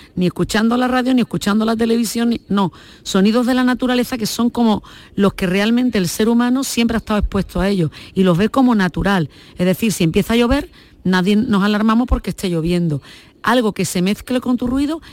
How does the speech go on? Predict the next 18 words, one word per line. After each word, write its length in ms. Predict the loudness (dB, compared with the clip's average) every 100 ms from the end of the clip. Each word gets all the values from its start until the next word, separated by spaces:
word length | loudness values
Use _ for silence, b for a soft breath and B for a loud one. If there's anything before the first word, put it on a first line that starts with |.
| B
y 100 | -2
lo 100 | 0
puedes 220 | 0 0
poner, 420 | 0 -2 -2 -4 -10 -18
por 140 | -8 -4
ejemplo, 320 | -2 -2 -4
sobre 300 | -6 -6 -4
la 100 | -2
mesilla 380 | -2 -4 -2 -2
de 80 | 0
noche. 420 | 0 -2 -6 -10 -14 B B B _
Si 180 | -12 -4
duermes 340 | -2 0 2
acompañado, 640 | 0 0 0 0 0 0 -2
pues 240 | -4 -6
tampoco 400 | -6 -4 -4 -2
es 80 | -2
desagradable 640 | -2 -2 0 0 0 0